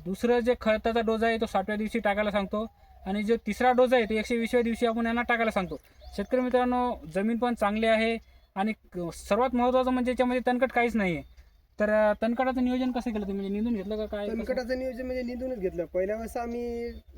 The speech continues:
Speaker 2: अ, आपलं Roundup मारलं होतं,
Speaker 1: हां, हां.
Speaker 2: पण Roundup-मुळे थोडं हळदीचं नुकसान होऊ लागलं.
Speaker 1: बरोबर.
Speaker 2: नंतर Roundup बंद केलं आणि
Speaker 1: निंदून घेतलं.
Speaker 2: निंदून घेतलं.
Speaker 1: शेतकरी मित्रांनो,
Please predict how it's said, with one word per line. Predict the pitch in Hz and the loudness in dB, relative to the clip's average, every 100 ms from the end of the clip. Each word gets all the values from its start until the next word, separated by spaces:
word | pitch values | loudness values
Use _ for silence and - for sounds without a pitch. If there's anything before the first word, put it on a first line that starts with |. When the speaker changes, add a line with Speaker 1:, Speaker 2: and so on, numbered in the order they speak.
| 202 | -4
Speaker 2:
अ, | 196 190 180 | -2 -2 -4
आपलं | - 202 190 | -6 -4 -4
Roundup | 196 220 233 | -4 -4 -4
मारलं | 220 - 247 | -4 -2 -2
होतं, | 190 196 | -2 -4
Speaker 1:
हां, | 262 170 165 | -6 -6 -6
हां. | 135 | -8
Speaker 2:
पण | - 208 208 208 190 175 | -6 -6 -4 -6 -8 -6
Roundup-मुळे | 175 196 220 220 226 226 | -4 0 0 0 -2 -2
थोडं | 202 214 214 202 - - - 165 | -2 0 0 -2 -6 -20 -14 -8
हळदीचं | 185 202 220 | -6 -4 -4
नुकसान | 220 240 | -2 -2
होऊ | 220 | -2
लागलं. | 202 196 202 | -2 -2 -4
Speaker 1:
बरोबर. | - 285 233 - | -4 -6 -8 -10
Speaker 2:
नंतर | 196 196 214 208 202 | -8 -4 0 2 2
Roundup | 202 214 196 | 2 -2 -2
बंद | 240 220 | -2 -2
केलं | 220 220 | -2 -2
आणि | 208 214 233 - - - - - 160 | -2 -4 -6 -12 -20 -20 -20 -12 -4
Speaker 1:
निंदून | 208 214 | -2 -2
घेतलं. | 175 139 | -2 -2
Speaker 2:
निंदून | 220 214 | -2 -4
घेतलं. | 165 143 151 | -6 -10 -10
Speaker 1:
शेतकरी | 185 - 247 | -8 -4 -2
मित्रांनो, | 247 254 254 254 254 240 | 2 2 2 0 0 -2